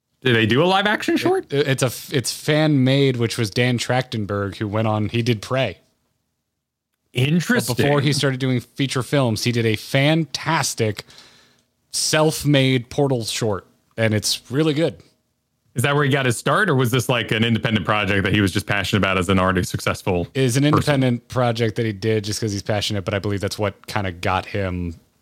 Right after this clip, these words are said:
Speaker 2: his first feature gig. It
Speaker 1: GLaDOS, a Portal fan film?
Speaker 2: Uh, no, it's called No Escape.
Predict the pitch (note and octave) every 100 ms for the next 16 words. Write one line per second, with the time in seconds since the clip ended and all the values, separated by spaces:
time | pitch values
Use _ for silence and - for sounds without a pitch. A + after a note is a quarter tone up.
0 | - G#2+ - - G2+ F2 - - - F#2+
1 | G2 F2 F2 E2+ E2 - _ _ _ A#2+
2 | A2+ A#2 G2 G#2+ A#2+ C#3 C#3+ - A2 -
3 | A2+ A2+ - G#2+ A#2+ A#2 D#3+ F3 D#3+ _
4 | _ - C3+ C3+ C3+ C3 C3 C3 B2+ B2+
5 | - C#3+ B2 B2 A2+ - G2